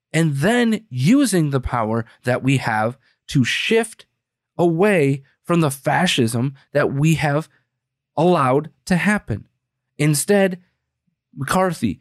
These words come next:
Scalise, Ditch, all of these people, what? How, how does this happen? It happens because they benefit from this.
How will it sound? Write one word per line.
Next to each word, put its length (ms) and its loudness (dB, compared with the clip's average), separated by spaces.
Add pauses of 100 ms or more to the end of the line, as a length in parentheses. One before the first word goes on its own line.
(160)
Scalise, 840 0 (320)
Ditch, 520 -4 (260)
all 300 2
of 80 0
these 200 -4
people, 400 -8 (640)
what? 380 -2 (2250)
How, 280 -2
how 240 0
does 180 0
this 140 -2
happen? 400 0
It 100 2
happens 400 -2
because 640 -2 (220)
they 320 0
benefit 640 -2
from 320 0
this. 320 -6